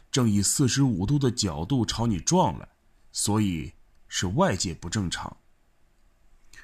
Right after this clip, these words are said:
但世界大部分的时候是正常的，那么你一直得倾斜四十五度看这个世界。这个时候，你的观点就变成了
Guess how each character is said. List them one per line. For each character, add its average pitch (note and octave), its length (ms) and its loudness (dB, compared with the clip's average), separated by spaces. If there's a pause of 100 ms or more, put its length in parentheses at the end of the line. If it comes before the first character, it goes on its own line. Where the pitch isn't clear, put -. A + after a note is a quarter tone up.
(880)
但 F#3 140 2
世 G3 220 4
界 E3+ 160 6
大 F3 340 2
部 A#2+ 120 0
分 G#2+ 160 2
的 G2 80 2
时 - 160 -2
候 G2+ 120 -2
是 G#2 160 -2
正 B2 280 0
常 D#2+ 260 -8
的， D#2+ 180 -6 (340)
那 A2 120 0
么 G2 400 0 (220)
你 G2 260 -2
一 F3 140 4
直 G#2+ 180 0
得 F#2+ 180 -6
倾 A2 320 0
斜 G#2 200 0
四 G#2+ 200 2
十 G#2+ 140 0
五 E2 180 -2
度 F#2 200 -4
看 G2 280 -4
这 F2+ 80 -4
个 F2 140 -6
世 F#2+ 220 -2
界。 E2+ 240 -6 (680)
这 B2+ 160 0
个 G2 80 0
时 F#2+ 160 -2
候， F#2 320 -4 (200)
你 G#2 120 2
的 G#2+ 100 0
观 B2+ 240 2
点 A2 140 2
就 A2 100 0
变 A#2 280 2
成 F#2+ 200 -4
了 G#2 240 -2